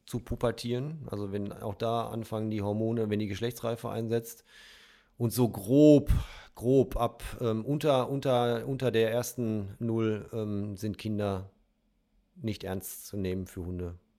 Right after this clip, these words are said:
Also unter zehn Jahren, ähm, würde ich immer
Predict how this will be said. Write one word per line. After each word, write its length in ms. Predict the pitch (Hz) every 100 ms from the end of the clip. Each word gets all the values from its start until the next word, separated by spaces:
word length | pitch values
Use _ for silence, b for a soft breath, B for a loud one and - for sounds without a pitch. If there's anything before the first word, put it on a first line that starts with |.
| _
Also 320 | 95 90 92
unter 360 | 95 - 107 98
zehn 280 | 110 101 101
Jahren, 460 | 98 98 101 98 101
ähm, 400 | 95 98 101 95
würde 140 | 98
ich 200 | 87 - _
immer 460 | 123 110 95 92